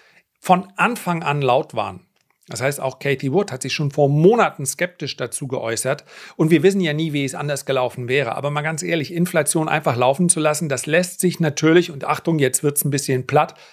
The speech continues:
für einen Millionär oder mehr lässt sich diese Frage leichter mit Ja beantworten, weil natürlich seine Downside ist, naja, auf dem Papier werde ich weniger reich sein. Er muss sich aber nie Gedanken machen, ob er im Supermarkt noch bezahlen kann,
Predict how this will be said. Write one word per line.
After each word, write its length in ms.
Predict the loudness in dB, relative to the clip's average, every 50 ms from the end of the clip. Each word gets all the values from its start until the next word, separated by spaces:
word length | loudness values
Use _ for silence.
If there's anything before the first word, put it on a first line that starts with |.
| _ _ _ -20 -20 -20 -20 _ _ _ _ _
für 220 | -4 0 2 2 2
einen 200 | 2 2 2 4
Millionär 720 | 4 6 4 4 4 2 0 2 2 2 0 0 0 -2
oder 240 | -2 -2 -2 -2 -2
mehr 320 | -2 -2 -2 0 0 2 2
lässt 300 | 2 2 0 -2 -4 -8
sich 120 | -10 -8
diese 240 | -6 -4 -2 -2 -2
Frage 360 | -2 0 2 2 2 4 2
leichter 360 | 2 2 2 2 0 0 -2
mit 160 | -2 -2 -2
Ja 260 | 0 2 2 4 4 2
beantworten, 720 | 2 0 -2 -2 -6 -6 0 2 2 2 2 0 0 0
weil 160 | 2 2 2
natürlich 400 | 0 -4 -4 -4 -4 -4 -4 -2
seine 280 | -2 -2 0 0 0
Downside 600 | 2 4 4 4 4 2 2 0 0 -2 -2 -2
ist, 220 | -2 -4 -4 -2 0
naja, 280 | 2 2 2 2 2
auf 80 | 0 -2
dem 160 | -4 -4 -4
Papier 420 | -4 -6 -8 -6 -2 2 2 4 4
werde 140 | 2 0
ich 120 | 0 -2 0
weniger 360 | 0 2 2 2 2 2 2
reich 280 | 2 2 0 0 -4 -6
sein. 320 | -6 -8 -8 -10 -14 -18 _ _ _ _ _ _ _ _ _ _ _ _ _ _
Er 100 | 0 0
muss 180 | 2 2 2 0
sich 160 | -2 -2 0
aber 180 | 2 2 2 2
nie 240 | 4 2 2 2 2
Gedanken 440 | 2 2 2 0 -2 -4 -6 -8
machen, 280 | -6 -4 -6 -6 -6 -8
ob 180 | -8 -6 -4 -4
er 80 | -6
im 140 | -6 -6 -6
Supermarkt 560 | -4 -4 -2 0 -2 -2 -2 -6 -10 -10 -10
noch 140 | -10 -10 -10
bezahlen 520 | -8 -8 -4 -2 -2 -2 -2 -4 -6 -8
kann, 280 | -12 -12 -12 -12 -12 -14